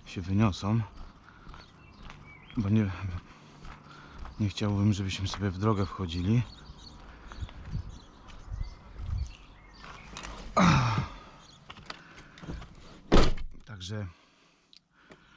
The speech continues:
na razie to tyle. I do zobaczenia przy pierwszym dołku. Znowu muszę wyciągnąć mój czarodziejski telefon i zrobić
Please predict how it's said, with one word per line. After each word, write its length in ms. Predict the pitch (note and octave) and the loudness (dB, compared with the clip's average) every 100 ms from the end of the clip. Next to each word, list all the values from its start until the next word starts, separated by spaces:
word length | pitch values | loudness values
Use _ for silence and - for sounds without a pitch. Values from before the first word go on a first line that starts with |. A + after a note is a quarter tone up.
| - - | -20 2
na 100 | A2+ | 4
razie 240 | B2+ A#2+ | 6 4
to 120 | G#2 G2 | 2 0
tyle. 400 | A2+ G#2+ B2+ D#3 - - _ _ _ - - - - - - - - - - - - - | 4 4 6 2 -2 -18 _ _ _ -12 -12 -18 -20 -20 -20 -20 -20 -20 -20 -20 -8 2
I 140 | F3+ | 4
do 140 | D#3+ D#3 | 6 4
zobaczenia 800 | D3 B2 - A2 A2 A2 A#2+ A2 - - - - - C3 D#3+ - - - | 4 2 4 6 6 6 4 0 -10 -20 -20 -20 -18 -14 -14 -14 -18 -12
przy 140 | - - | -8 -4
pierwszym 540 | F2 E2 - G2 F#2+ F#2+ - - - - - - - - - | -2 -2 2 4 4 2 -8 -18 -18 -20 -20 -20 -20 -20 -2
dołku. 380 | G#2+ G#2 - D2+ - B2+ D3+ E3+ F#3 G3 - - - - - | 2 2 0 -6 -6 -14 -14 -12 -12 -12 -16 -18 -20 -20 -4
Znowu 280 | F#2 F2+ | -2 2
muszę 320 | F#2+ F#2 F#2+ F#2 | 4 4 2 0
wyciągnąć 400 | E2 F#2+ F2 E2+ | 2 0 2 2
mój 220 | F2 F2 - - | 0 0 -6 -8
czarodziejski 520 | E2+ D#2+ F#2 - E2 | -6 -2 -4 -4 -4
telefon 600 | F2 F2 E2 - G2+ A2+ G#2 D#2+ | 0 0 0 0 2 2 0 -2
i 20 | |
zrobić 380 | F2+ E2 - | -2 -4 -8